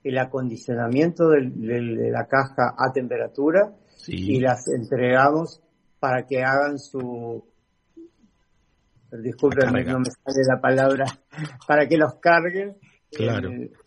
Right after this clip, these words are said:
Speaker 1: este, en,
Speaker 2: En la
Speaker 1: en este
Speaker 2: terminal de
Speaker 1: caso, los
Speaker 2: carga.
Speaker 1: se cargan en la terminal de cargas del aeropuerto, ¿no?
Speaker 2: De ahí se
Speaker 1: Sí.
Speaker 2: van a, al destino que sea y después les vuelven a ustedes, les vuelven a través del correo uruguayo, ¿cómo les vuelven?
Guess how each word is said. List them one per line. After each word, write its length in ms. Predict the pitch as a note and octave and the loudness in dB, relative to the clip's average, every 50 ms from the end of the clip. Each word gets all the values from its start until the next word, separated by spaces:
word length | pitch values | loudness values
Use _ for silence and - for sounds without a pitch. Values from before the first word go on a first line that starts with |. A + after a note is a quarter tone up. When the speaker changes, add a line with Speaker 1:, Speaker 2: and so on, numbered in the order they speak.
| - _ _ _ _ _ _ _ _ _ | -20 _ _ _ _ _ _ _ _ _
Speaker 1:
este, 520 | C3+ B2 - _ _ C3+ B2+ B2 B2+ - - B2 | -8 -8 -8 _ _ -4 -4 -4 -6 -10 -10 -8
en, 160 | C3 C3 B2+ A#2+ | -6 -4 -4 -4
Speaker 2:
En 80 | A2+ A#2 | -2 -2
la 40 | A#2 | -2
Speaker 1:
en 60 | B2+ | 0
este 80 | B2+ - | 0 0
Speaker 2:
terminal 260 | D#3+ C#3 B2 C#3+ C#3+ | 0 2 2 2 0
de 60 | C#3+ - | 2 2
Speaker 1:
caso, 60 | F3 | 2
los 160 | E3 D#3 D3 - | 2 2 0 -2
Speaker 2:
carga. 120 | - - - _ | -8 -16 -20 _
Speaker 1:
se 100 | _ D#3+ C#3+ - | _ -6 -6 -2
cargan 460 | - D#3+ D#3+ D#3+ D#3+ D#3+ E3 D#3 D3+ D3 | 0 2 2 2 2 0 0 -2 -2 -6
en 80 | C#3+ | -6
la 140 | C#3 C3 C3 | -8 -8 -8
terminal 400 | C3+ C3 A#2+ B2 B2 B2+ C3 C3+ | -8 -10 -10 -10 -10 -10 -10 -10
de 120 | B2+ C3+ | -10 -12
cargas 340 | C3+ - C3 B2+ C3+ C3+ C3 | -10 -8 -6 -6 -6 -8 -8
del 120 | B2 A#2+ A#2 | -10 -12 -12
aeropuerto, 580 | A#2+ A2+ A2+ A#2 _ A#2 A2 - - _ - - | -12 -14 -14 -18 _ -20 -20 -20 -20 _ -20 -20
¿no? 140 | - _ _ _ _ _ _ _ _ | -20 _ _ _ _ _ _ _ _
Speaker 2:
De 160 | G#2+ A#2 A#2+ | 0 2 2
ahí 160 | A#2+ C#3 D#3+ | 4 4 2
se 160 | D#3 - D#3 | 2 2 4
Speaker 1:
Sí. 40 | D3+ | 4
Speaker 2:
van 240 | D3 D#3+ E3 D#3+ C#3+ | 6 6 4 4 0
a, 100 | A#2+ A2 | -2 -2
al 200 | - A#2 A2+ A2 | -2 -2 -2 -2
destino 440 | G#2+ A#2 - - D#3 D#3+ D#3+ D#3+ D#3 | -2 -4 -4 -2 -2 0 0 0 0
que 120 | C3 F3 | 0 -2
sea 420 | D#3+ - - F#3 G3 G3+ G#3+ A#3+ - | -2 0 0 2 2 2 2 0 -2
y 100 | - D3 | -2 2
después 380 | C3+ C3+ B2 - - D3 E3 F#3 | 2 2 2 2 2 2 4 4
les 180 | G3+ F#3+ D3+ B2 | 4 4 4 4
vuelven 500 | C3+ D3+ F#3 G3+ A3 G#3+ F#3 F3 D#3 C#3+ | 4 6 6 6 4 4 2 2 2 2
a 60 | B2+ | 0
ustedes, 460 | A2+ G#2 - - F#3 F3 C#3+ B2 A2+ | -2 -2 -2 0 0 2 2 0 0
les 120 | A#2 A2+ | 0 0
vuelven 300 | A2+ D3+ F3+ F#3 F#3 F3 | 2 2 2 2 2 0
a 60 | D#3 C3+ | -2 -2
través 280 | C3+ C3 C#3 D3 C#3 | 0 0 0 0 0
del 200 | C#3 C3+ B2+ A2 | -2 -4 -4 -4
correo 320 | - B2+ A#2+ B2 C#3 C#3 C3 | -4 -4 -2 0 2 2 2
uruguayo, 540 | B2 A2+ G#2 A2+ D3 F3 F#3+ F#3 - D3+ C3 | 2 0 0 2 2 2 2 0 -2 -4 -2
¿cómo 180 | D3+ D#3 D#3 D3+ | -2 -2 0 0
les 120 | C#3+ B2 | 0 0
vuelven? 500 | A2 A#2 A2+ G#2 G2 F#2+ F#2+ F2+ F2+ G#2+ | -2 -2 -2 -4 -4 -6 -10 -10 -12 -14